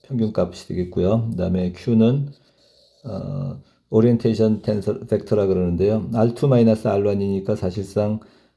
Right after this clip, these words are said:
어, 그 일의 위치에서 이의 위치로 가는 요 벡터가 되겠어요.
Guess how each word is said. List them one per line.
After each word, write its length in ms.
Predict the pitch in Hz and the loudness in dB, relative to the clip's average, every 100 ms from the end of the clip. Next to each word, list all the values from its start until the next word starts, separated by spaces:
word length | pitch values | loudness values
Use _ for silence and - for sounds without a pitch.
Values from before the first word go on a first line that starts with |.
| _ | _
어, 400 | 113 98 98 - - _ _ _ _ _ _ | -6 -4 -6 -10 -16 _ _ _ _ _ _
그 240 | 113 95 | -4 0
일의 320 | 107 113 131 123 | 2 6 8 6
위치에서 440 | 110 - 113 120 | 0 0 0 0
이의 360 | 101 104 107 98 | 0 0 0 -2
위치로 260 | - 107 | -6 -4
가는 300 | 98 98 95 | -2 0 0
요 140 | 95 92 | 0 0
벡터가 460 | 90 90 92 92 | -4 -2 -4 -2
되겠어요. 460 | 87 78 - - | -4 -8 -10 -14